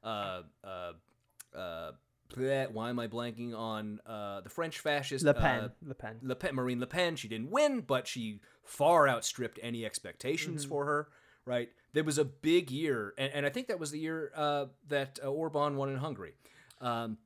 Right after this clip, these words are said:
Speaker 2: He's won a, he,
Speaker 1: but
Speaker 2: he's won a few times. He's been around
Speaker 1: Right,
Speaker 2: a while, Orban.
Speaker 1: right. But it, it was twenty sixteen and maybe, you know, bleeding into twenty seventeen, twenty eighteen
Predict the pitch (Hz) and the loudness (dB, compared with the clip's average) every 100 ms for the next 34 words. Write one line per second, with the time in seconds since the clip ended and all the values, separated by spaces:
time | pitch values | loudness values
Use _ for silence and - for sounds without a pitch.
0 | _ 175 190 233 180 147 156 170 160 170 | _ 0 4 4 4 4 6 6 6 4
1 | 160 131 127 123 120 151 151 147 123 120 | -6 -8 -10 -8 -8 -8 -6 -8 -6 4
2 | 180 127 117 113 110 107 117 117 110 160 | 6 6 4 -4 -6 -8 -4 -4 0 4
3 | 175 175 - 175 180 170 160 147 135 - | 4 2 0 -2 2 6 6 4 2 -2
4 | - - 208 208 185 - - 147 135 127 | -6 -2 0 2 2 0 -2 0 2 0
5 | 123 131 123 117 110 123 120 120 110 110 | -2 -2 -2 -4 -4 -2 -2 -2 -6 -6
6 | 120 104 104 117 123 120 110 104 110 110 | -6 -6 -6 -4 -4 -4 -6 -10 -8 -6
7 | - 110 104 - 104 98 101 104 127 135 | -4 -6 -8 -10 -10 -8 -8 -4 -6 -6
8 | 104 95 | -12 -12